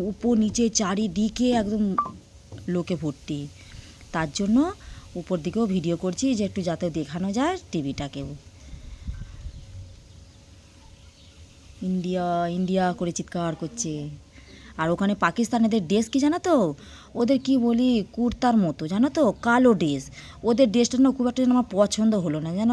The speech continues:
কালো কালো, মুখেও কালো পড়ে আছে, শরীরেও কালো পড়ে আছে, আমার ঠিক ভালো লাগছিল না, জানো তো?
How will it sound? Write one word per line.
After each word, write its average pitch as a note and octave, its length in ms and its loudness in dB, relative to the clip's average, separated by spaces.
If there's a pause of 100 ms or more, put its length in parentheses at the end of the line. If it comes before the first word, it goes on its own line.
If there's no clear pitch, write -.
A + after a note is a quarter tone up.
কালো A3+ 360 0
কালো, A#3+ 300 2 (540)
মুখেও A3+ 340 6
কালো A#3+ 300 4
পড়ে A#3+ 200 2
আছে, B3 360 4
শরীরেও A3 460 2
কালো A#3+ 300 2
পড়ে B3 200 2
আছে, B3+ 260 4 (480)
আমার A3 240 4
ঠিক A#3 140 4
ভালো F3+ 280 2
লাগছিল F#3 340 0
না, F#3 80 0
জানো A#3+ 200 2
তো? C4 160 2